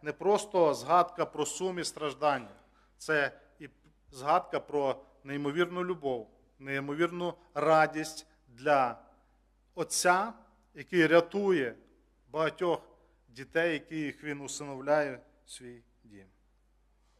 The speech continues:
І на завершення Євангелія Івана один дванадцять. «А тим, що прийняли його, він дав владу стати дітьми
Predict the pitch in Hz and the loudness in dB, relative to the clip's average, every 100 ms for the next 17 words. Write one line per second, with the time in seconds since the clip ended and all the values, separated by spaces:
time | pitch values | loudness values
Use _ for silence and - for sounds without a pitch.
0 | _ - - 139 147 151 170 196 190 170 | _ -20 -12 -4 -2 2 6 6 4 -4
1 | 147 123 - _ _ _ _ _ _ _ | -6 -8 -12 _ _ _ _ _ _ _
2 | 123 156 175 156 147 135 127 117 101 - | -6 -4 -4 -4 0 2 2 -2 -8 -20
3 | _ 123 113 135 110 113 107 98 - _ | _ -20 -10 -10 -10 -14 -12 -14 -16 _
4 | _ _ _ _ _ _ - 139 214 214 | _ _ _ _ _ _ -4 0 6 6
5 | - 190 156 - 226 240 220 196 175 139 | 4 2 0 4 6 8 8 8 8 4
6 | 123 113 104 _ _ _ _ _ _ 131 | 2 -6 -8 _ _ _ _ _ _ -2
7 | 175 160 180 165 135 156 208 202 175 - | 0 6 8 8 6 6 6 6 2 2
8 | 165 143 - 120 104 _ _ _ - _ | 6 6 4 -8 -10 _ _ _ -20 _
9 | 113 139 135 147 170 160 | -16 -14 -12 -2 2 2